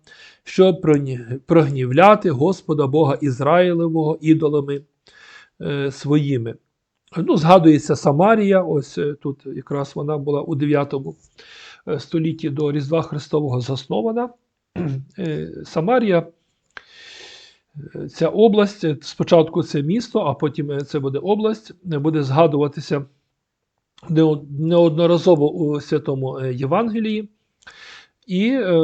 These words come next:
на прикладі, знову ж таки, самарян Христос буде, е, показувати, яка має бути віра,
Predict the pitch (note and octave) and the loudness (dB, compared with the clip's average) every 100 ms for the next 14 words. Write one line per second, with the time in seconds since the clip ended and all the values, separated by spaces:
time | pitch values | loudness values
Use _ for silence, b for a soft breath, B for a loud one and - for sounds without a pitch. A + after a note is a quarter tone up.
0 | D#3 D3+ D3 C#3+ C#3 D3 D3 C#3+ - G#3+ | 4 2 -2 -8 -6 -2 -2 -2 -2 -2
1 | G#3 F3+ D#3+ E3 D3+ - _ C3+ C3 E3+ | 2 0 4 2 2 -4 _ -10 -2 -2
2 | D#3+ - D#3 D#3+ C#3+ C#3 C#3+ C#3+ D3 G3 | -2 -4 -6 -2 -2 -2 -4 0 2 2
3 | A#3 A3+ _ _ _ _ - _ - C3 | 2 -4 _ _ _ _ -20 _ -10 -4
4 | F3+ D3 E3 D3+ D3+ C#3+ D3 _ B B | -2 0 0 4 4 2 -6 _ B B
5 | B B B C#3+ D#3+ D3+ F#3 E3+ E3+ D#3+ | B B B -4 -2 4 6 6 4 0
6 | D3+ D3+ D3+ E3+ D3 C#3+ C#3 C3+ C3+ C3+ | 0 0 4 4 6 2 0 0 -2 -2
7 | B2 B2 _ _ _ - - C3 D3 A#3+ | -8 -8 _ _ _ -20 -12 -6 -2 2
8 | G#3+ A3 | 2 2